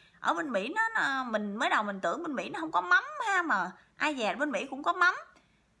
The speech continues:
cũng có bán mắm mà, ờ, mắm ở bển giá làm sao ha?" Ví dụ như bên Việt Nam, ờ, mắm, tôi mua bên Việt Nam một ký có ba bốn chục ngàn một ký mắm cá sặc. Qua bên đây mình mua hả, ờ, có hai trăm gram, ba trăm gram mà hũ năm đồng, sáu đồng.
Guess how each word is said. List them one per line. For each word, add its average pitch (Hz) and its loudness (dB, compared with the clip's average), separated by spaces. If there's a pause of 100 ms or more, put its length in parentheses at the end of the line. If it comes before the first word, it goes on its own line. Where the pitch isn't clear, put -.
(160)
cũng 311 -6
có 427 0
bán 392 4
mắm 370 6 (220)
mà, 202 2 (160)
ờ, 214 -8 (180)
mắm 302 2
ở - -4
bển 240 -4
giá 370 2 (100)
làm 339 -6
sao 311 8
ha?" 349 0 (140)
Ví 349 0
dụ 254 2
như 320 -2
bên 330 0
Việt 262 -4
Nam, 302 6
ờ, 220 4
mắm, 359 0 (500)
tôi 311 0
mua 320 2
bên 311 4
Việt 240 -6
Nam 269 4
một - -10
ký 359 2 (100)
có 453 0
ba 294 4
bốn 339 -8
chục - -10
ngàn 220 -2
một 220 -10
ký 320 -2
mắm 349 -2
cá 466 2
sặc. 240 0 (500)
Qua 269 6
bên 302 -4
đây 294 4
mình 247 -2
mua 269 2
hả, 240 4
ờ, 269 4
có 180 0 (100)
hai 285 0
trăm 285 0
gram, 254 4
ba 262 4
trăm 262 -2
gram 240 4
mà 202 2 (140)
hũ - -6
năm 262 0
đồng, 175 0
sáu 151 2
đồng. 180 0